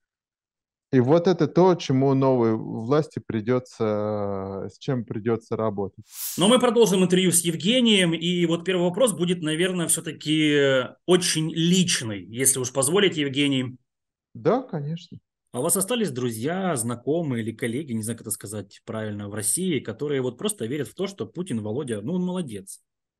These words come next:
Speaker 1: Э, я всех почистил в четырнадцатом. У меня же позиция была радикальная. Я же в четырнадцатом году А, и до сих пор мне так стыдно.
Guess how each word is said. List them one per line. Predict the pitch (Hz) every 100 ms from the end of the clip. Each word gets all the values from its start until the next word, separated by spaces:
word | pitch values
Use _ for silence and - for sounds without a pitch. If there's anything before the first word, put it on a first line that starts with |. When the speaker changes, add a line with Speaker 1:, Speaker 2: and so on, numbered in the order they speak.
| _ _ _ _ _ _ _ _ _ _ _
Speaker 1:
Э, | 170 165 165
я | 151 165
всех | - 208 202
почистил | 196 - 165 - 160
в | -
четырнадцатом. | - 175 160 117 - - 98 95 _ _ -
У | 127
меня | 147 151
же | 143
позиция | 160 160 185 170 - 123
была | 135 135 131
радикальная. | 123 135 156 180 180 123
Я | 113 123
же | 165
в |
четырнадцатом | - - 147 117 131 120
году | 135 135 190 196 _ _ _ -
А, | 127 123 120 117 113 110 107 101 - _ _ _ _
и | 127 123
до | 120
сих | 135 160 -
пор | 156 123
мне | 120
так | - 151 -
стыдно. | - 131 110 107